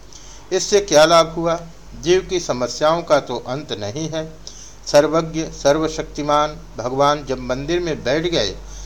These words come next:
तो वह उनसे अपनी समस्या बताने मंदिर में आता है। आजकल तीर्थों और मंदिरों में जो लोगों की भीड़ बढ़ रही है, वह श्रद्धा से नहीं,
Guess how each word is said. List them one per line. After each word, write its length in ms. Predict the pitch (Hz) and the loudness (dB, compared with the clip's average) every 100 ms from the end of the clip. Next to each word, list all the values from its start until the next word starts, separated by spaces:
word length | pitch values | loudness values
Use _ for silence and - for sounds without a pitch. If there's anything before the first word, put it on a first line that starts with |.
| - - | -12 -2
तो 140 | 170 | 0
वह 120 | 175 180 | 4 2
उनसे 460 | 175 165 160 180 | 2 -4 -2 -2
अपनी 360 | - 143 156 156 | 0 -2 -4 -8
समस्या 520 | - 123 123 - 151 | -6 -4 -4 2 2
बताने 440 | 127 - 120 139 | 2 0 0 0
मंदिर 380 | 135 110 107 143 | -4 -6 -4 -6
में 180 | 143 147 | -4 -4
आता 360 | 143 139 143 139 | -4 -2 -2 -2
है। 160 | 147 - - - - - - | -4 -12 -18 -18 -16 -16 0
आजकल 400 | 151 170 - 190 | 2 4 2 0
तीर्थों 440 | 170 151 147 175 175 | 0 -4 -4 -4 -2
और 260 | 160 143 | 0 -2
मंदिरों 480 | 123 127 135 165 180 | -2 -4 -2 -2 -2
में 240 | 135 107 - - - - 127 | -2 -4 -8 -16 -18 -18 -6
जो 160 | 156 180 | 0 2
लोगों 380 | 143 147 170 185 | 2 2 2 0
की 180 | 175 | -2
भीड़ 320 | 156 - 160 165 | -4 -2 -2 0
बढ़ 220 | 135 160 | 2 2
रही 300 | 185 180 156 | 0 0 0
है, 240 | 113 92 - - - - - | -2 -6 -10 -16 -16 -16 0
वह 140 | 147 | 2
श्रद्धा 480 | 151 - 139 135 180 | 2 0 -2 0 0
से 200 | 175 165 | 0 -2
नहीं, 360 | 123 117 151 | -4 -4 -6